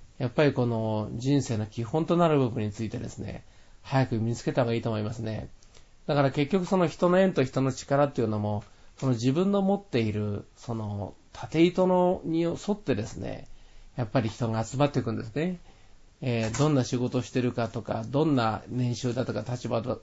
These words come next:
だとか言うんじゃなくて、その自分の持っているその縦糸の、まあ、その力、まあ、縦糸の種類によってですね、集まってくる人が違うというのが、まあ、実態じゃないかなと思うんですね。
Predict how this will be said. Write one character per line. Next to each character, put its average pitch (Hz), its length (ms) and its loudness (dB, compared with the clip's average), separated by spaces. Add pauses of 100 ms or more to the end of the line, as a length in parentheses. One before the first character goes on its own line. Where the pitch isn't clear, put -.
だ 123 140 -4
と 127 80 -10
か 120 100 -6
言 120 100 -2
う - 20 0
ん 113 40 -2
じ 120 80 0
ゃ 113 40 0
な 117 120 -2
く - 80 -10
て、 113 240 -2 (400)
そ - 120 -2
の 127 80 4
自 120 180 2
分 151 160 4
の 147 100 4
持 151 140 6
っ 156 60 2
て - 180 2
い 135 120 6
る 151 260 2
そ 127 100 -4
の 123 80 0
縦 123 360 0
糸 156 220 2
の、 165 320 6 (380)
ま 143 80 2
あ、 139 40 2
そ 139 120 0
の 131 140 4
力、 175 500 4 (580)
ま 147 100 2
あ、 - 20 2
縦 147 260 4
糸 156 160 6
の 156 100 4
種 202 260 4
類 185 100 8
に 135 80 6
よ 117 100 4
っ - 20 -6
て 120 140 -6
で 117 80 -2
す 104 120 -8
ね、 107 120 -2
集 127 120 -2
ま 131 100 6
っ 127 40 -8
て 113 120 -4
く 123 80 -4
る 120 80 2
人 107 140 -2
が 113 80 0
違 110 160 -4 (140)
う 113 60 -4
と - 240 -6 (400)
い 190 60 2
う 226 100 8
の 180 140 8
が、 113 340 2
ま 123 120 -4
あ、 113 40 -2
実 113 220 -4
態 120 140 2
じ 120 60 2
ゃ 120 40 2
な 120 100 2
い 113 60 0
か 135 80 0
な 147 120 2
と 131 120 -2
思 120 100 0
う 113 40 0
ん 107 40 -2
で 107 60 -4
す 113 80 -8
ね。 123 260 -2